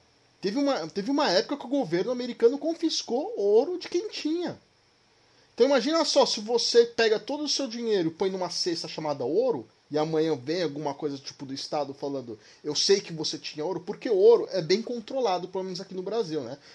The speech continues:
Quando você compra, seu nome vai direto pro, pro, pro I R, vai direto pra Receita.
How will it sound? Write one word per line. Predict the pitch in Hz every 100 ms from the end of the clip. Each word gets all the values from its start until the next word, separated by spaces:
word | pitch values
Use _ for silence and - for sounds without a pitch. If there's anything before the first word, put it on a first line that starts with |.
| -
Quando | 131 139
você | 147 -
compra, | 175 - 160 226 233 123
seu | - 151
nome | 143 143
vai | 170
direto | 190 302 165 175 226 - 117 - _
pro, | 151 139 117 110 -
pro, | 139 123
pro | -
I | 135
R, | 127 110 107 92
vai | 101
direto | 147 226 202 -
pra | 143
Receita. | 113 - 110 95